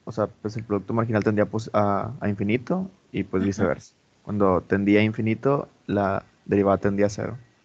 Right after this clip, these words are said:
Speaker 2: Muy bien. O sea, las condiciones de nada. ¿Sí? Muy bien. Fíjense que todo esto que estamos viendo nos ayuda a repasar los conceptos que sí vienen en el examen. Muy bien. ¿Sotelo?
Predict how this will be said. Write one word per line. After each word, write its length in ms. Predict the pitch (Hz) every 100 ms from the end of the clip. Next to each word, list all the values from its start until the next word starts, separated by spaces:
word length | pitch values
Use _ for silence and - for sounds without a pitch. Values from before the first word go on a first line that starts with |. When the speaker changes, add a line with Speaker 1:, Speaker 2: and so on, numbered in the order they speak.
| _ _ _ _ -
Speaker 2:
Muy 180 | 277 311
bien. 580 | 311 320 381 269 202 - -
O 80 | 254
sea, 140 | 240 254
las 240 | 254 -
condiciones 520 | - 254 220 254 285
de 120 | 294 277
nada. 460 | 254 247 208 - - _ _ _ _ -
¿Sí? 220 | 226 233 - _
Muy 180 | 233 254
bien. 200 | 254 240
Fíjense 340 | 285 349 392
que 120 | 403 302
todo 200 | 311 311
esto 240 | 311 339
que 60 | 339
estamos 400 | - 294 302 285
viendo 320 | 285 285 285
nos 200 | 285 277
ayuda 500 | 247 220 240 254 277
a 200 | - 208
repasar 800 | 196 185 180 180 208 202 - - _
los 160 | 208 -
conceptos 520 | 196 196 196 - -
que 80 | 220
sí 160 | 214
vienen 360 | 214 233 254 254
en 140 | 208
el 140 | 180 175
examen. 540 | 170 - 254 240 - - _ _ _ _ _ _ _
Muy 240 | 196 202 233
bien. 540 | 226 196 233 240 - - _ _ _ _ - _ -
¿Sotelo? 760 | - 233 247 247 285 392 -